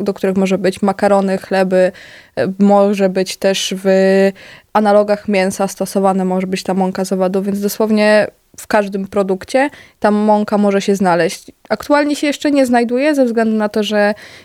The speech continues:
to jest, y, coś, co jednak jest nowe, więc tutaj, y, przemysł jeszcze się na to nie przerzucił, ale w przyszłości prawdopodobnie będzie w większości produktów dostępnych na rynku.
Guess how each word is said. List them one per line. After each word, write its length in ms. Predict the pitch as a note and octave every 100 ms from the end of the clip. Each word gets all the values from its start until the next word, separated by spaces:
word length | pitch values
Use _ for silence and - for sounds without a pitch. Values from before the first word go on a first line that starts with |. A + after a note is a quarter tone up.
| -
to 100 | G#3+
jest, 460 | G#3 G#3 - -
y, 280 | G#3 G3+ G3 G3
coś, 220 | - G3+ -
co 120 | G#3
jednak 260 | F#3+ F#3+
jest 140 | G3 -
nowe, 360 | G3 G3+ C4+ C#4 B3 -
więc 400 | G#3+ G3 G3+ - F#3+
tutaj, 500 | G3+ G3 G3 G3+ G3
y, 60 | - - - - G3
przemysł 400 | - G#3+ G3+ -
jeszcze 200 | G3+ -
się 140 | G3 G#3
na 80 |
to 100 | G3
nie 140 | G3 F#3+
przerzucił, 600 | - G3 G3 - D4 D#4 -
ale 340 | A#3+ D4 D#4+
w 140 | D#4 _
przyszłości 520 | - C4 - A#3 - B3+
prawdopodobnie 640 | B3 A#3+ B3 B3 B3 A#3+
będzie 280 | A#3 A3+ A3
w 40 |
większości 420 | G#3 G3+ G3 -
produktów 540 | G3 F#3 F3 - F3 -
dostępnych 560 | F#3 - G3 - G3 -
na 100 | E3+
rynku. 380 | - - -